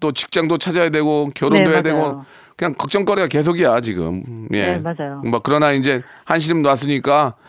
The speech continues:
Speaker 1: 이제는
Speaker 2: 네.
Speaker 1: 김 여사님의 행복과 또 어떤 본인이 좋아하는 걸 찾아서 또 준비를 하셔야 될 것
Speaker 2: 네.
Speaker 1: 같네요. 예.
Speaker 2: 네, 네.
Speaker 1: 자, 저희가 선물로 김 여사님한테 이게 맞는 선물일지 모르겠는데 복근 운동 기구를 좀 드릴게요.
Speaker 2: 어, 감사합니다.
Speaker 1: 이게, 이게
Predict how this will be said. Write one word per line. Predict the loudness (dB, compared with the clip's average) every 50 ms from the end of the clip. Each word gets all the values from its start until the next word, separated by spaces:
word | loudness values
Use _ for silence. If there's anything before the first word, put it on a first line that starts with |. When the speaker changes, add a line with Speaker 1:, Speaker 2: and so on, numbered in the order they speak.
| -20 -20 -20 _ -6
Speaker 1:
이제는 | -2 0 0 2 2 2
Speaker 2:
네. | 2
Speaker 1:
김 | 2 2 2
여사님의 | 2 2 2 2 2 2 2 2 2
행복과 | 2 2 0 0 -2 -2 0 2 4 4 4 2 2 0
또 | 0 0 0 0 -2 -4
어떤 | -4 -4 -4 -4 -6 -8 _ _ -20 _ -4
본인이 | -2 0 0 0 0
좋아하는 | 2 2 2 4 4 2
걸 | 0 0
찾아서 | 0 -2 0 0 2 2 2 0 0
또 | 0 -2 -4
준비를 | -2 -2 0 0 2 2 2
하셔야 | 2 0 0
될 | 0 0
것 | 0 0
Speaker 2:
네. | 0
Speaker 1:
같네요. | 0 0 0 0 0 -2 -2 -2 -2 -2
예. | -2 -2 -2 -4 -6 -8 -12 _ -6
Speaker 2:
네, | -4 -2 -2 -2
네. | -4 -6 -8 -8 -10 -8
Speaker 1:
자, | -4 -2 -2 0
저희가 | 0 0 0 2 4 4 4 4 4 2
선물로 | 0 -2 -2 0 0 2 2 2 4 4 4 2 0 -4 _ _ _ _ _ _ _ _ _
김 | -6 -2 0 0 2 2 2 2
여사님한테 | 2 2 2 2 2 2 2 0 0 0 0 0 2 0
이게 | 0 0 0 0
맞는 | 0 0 0 0 0 0 0
선물일지 | 0 0 0 -2 -2 -2 -2 -2
모르겠는데 | 0 0 0 0 -2 -2 -2 -4
복근 | -4 -2 -2 -2 -2 0 0 0 0 2
운동 | 2 2 2 4 2 2
기구를 | 2 2 2 2 2 2
좀 | 0 0 0
드릴게요. | 0 -2 -2 -2 0 0 2 2 2 2 0 -2 -4 -10 _ _ -20 -20 -6 _
Speaker 2:
어, | 0 0 0 -2
감사합니다. | -6 -14 -12 -12 -12 -12 -10 -6 -4 -2 -2
Speaker 1:
이게, | -2 -2
이게 | -2 -2 0 2 2 2